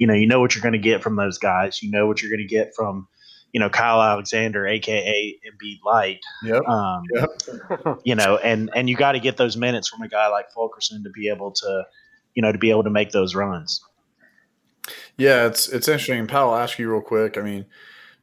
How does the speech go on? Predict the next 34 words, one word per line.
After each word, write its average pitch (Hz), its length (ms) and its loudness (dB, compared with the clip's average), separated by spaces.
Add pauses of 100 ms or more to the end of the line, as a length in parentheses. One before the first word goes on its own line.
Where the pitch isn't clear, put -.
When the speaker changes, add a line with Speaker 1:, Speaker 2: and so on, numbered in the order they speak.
(120)
Speaker 2:
they 120 180 6
fouled 123 380 2
out 117 160 4
Alexander 107 720 -2
A 104 220 0
S - 160 -2
A 98 120 0
P, 101 240 -6
it 87 140 -4
felt 90 240 -4
like, 85 400 -8
in 101 80 -8
that 87 160 -10
second 87 340 -4
half. 90 400 -6
Like, 85 160 -6
I 87 60 -6
think 104 240 -4
he, 104 180 -6
I 98 60 -4
feel 120 180 2
like 110 120 2
he 117 100 -4
got, 110 160 2
like, 92 120 -4
three 113 240 -6
fouls 98 400 0
in 98 60 -6
a 95 80 -6
row, 98 260 4
and 98 140 0
then 104 80 -4
you're 98 140 -4
thinking, 98 480 -8